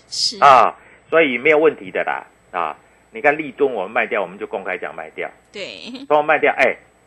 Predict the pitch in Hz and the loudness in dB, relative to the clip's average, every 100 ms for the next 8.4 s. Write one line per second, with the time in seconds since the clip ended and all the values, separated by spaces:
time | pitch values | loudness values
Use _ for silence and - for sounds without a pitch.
0 | _ _ _ - 208 175 202 196 190 185 | _ _ _ -4 -2 2 2 6 6 8
1 | 185 185 180 180 185 - 175 151 143 139 | 8 8 4 -2 -2 2 4 4 2 -2
2 | 156 143 147 - 139 95 98 95 90 76 | -2 0 0 -2 -14 -10 -4 -2 -2 -8
3 | - - 240 220 175 - 247 - _ _ | -14 -16 -14 -14 -16 -20 -20 -20 _ _
4 | _ - 180 240 262 254 160 101 95 90 | _ -2 4 6 4 2 4 4 2 -2
5 | 76 - _ _ _ _ _ _ _ - | -4 -10 _ _ _ _ _ _ _ 4
6 | 240 - - _ _ _ - 143 123 135 | 4 2 -10 _ _ _ -12 -10 -10 -4
7 | 185 220 196 190 127 87 101 147 120 127 | 4 4 6 4 4 -2 -4 -2 -2 -2
8 | 104 87 101 90 | -4 -6 -10 -10